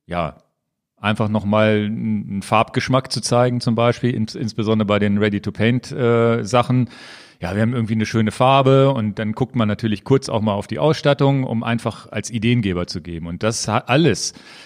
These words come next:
landete natürlich immer in diesem großen Topf von Videos, äh, mit, mit Open-Videos und so weiter.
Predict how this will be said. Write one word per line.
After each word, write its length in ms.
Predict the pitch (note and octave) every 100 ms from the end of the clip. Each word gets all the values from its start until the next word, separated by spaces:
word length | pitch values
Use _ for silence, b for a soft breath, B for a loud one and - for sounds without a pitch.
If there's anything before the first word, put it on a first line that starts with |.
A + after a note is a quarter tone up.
| B
landete 440 | - A2 D3+ C3+ C3
natürlich 420 | C3 - B2+ B2
immer 200 | C#3 D3+
in 60 | C3
diesem 200 | A#2 A#2
großen 380 | A#2+ D#3 C#3+
Topf 200 | - C3+
von 240 | - C3 A#2+
Videos, 680 | C#3+ C#3 C#3+ C#3 - - C#3
äh, 420 | D#3 D3 B2+ B2
mit, 280 | A2+ - A#2+
mit 140 | A#2
Open-Videos 560 | E3 E3 D3 C#3+ C#3+ D#3
und 100 | C3+
so 100 | C3
weiter. 400 | C3 C3 B2+